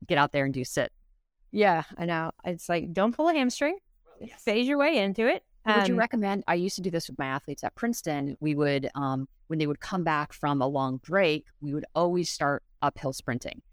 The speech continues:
Speaker 1: to shorten the gait, you know, so it's just really hard to overstride when you're sprinting uphill. So I think that can be actually a good place to start with sit.
Speaker 2: And, and stairs.
Speaker 1: And stairs, yeah.
Speaker 2: Yeah.
Speaker 1: Yeah.
Speaker 2: And my cyclists in the off season, right, 'cause there's snow on the ground,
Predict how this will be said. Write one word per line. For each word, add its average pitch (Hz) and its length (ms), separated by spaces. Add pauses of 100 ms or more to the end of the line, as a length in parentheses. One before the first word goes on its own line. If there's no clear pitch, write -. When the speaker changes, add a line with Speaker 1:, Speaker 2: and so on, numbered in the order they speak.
(320)
Speaker 1:
to 170 80
shorten 151 260
the 160 60
gait, 139 400
you 196 80
know, 170 100
so 175 180
it's - 200
just - 180
really 175 200
hard 160 180
to 139 80
overstride 143 680
when 175 120
you're 160 100
sprinting 147 420
uphill. 156 440
So - 180
I 170 80
think 269 200
that - 160
can 262 120
be 214 220
actually 196 300
a 175 60
good - 180
place 156 260
to 143 100
start - 440 (340)
with 151 200
sit. - 340 (220)
Speaker 2:
And, 208 280 (120)
and 208 240
stairs. 190 420
Speaker 1:
And 196 160
stairs, 226 560
yeah. 214 340
Speaker 2:
Yeah. 233 200
Speaker 1:
Yeah. 143 240 (320)
Speaker 2:
And 202 120
my 190 120
cyclists 202 500
in 165 60
the 156 60
off 170 200
season, 175 480 (400)
right, 160 240 (160)
'cause 151 180
there's 147 180
snow 156 340
on 143 120
the 143 80
ground, 147 440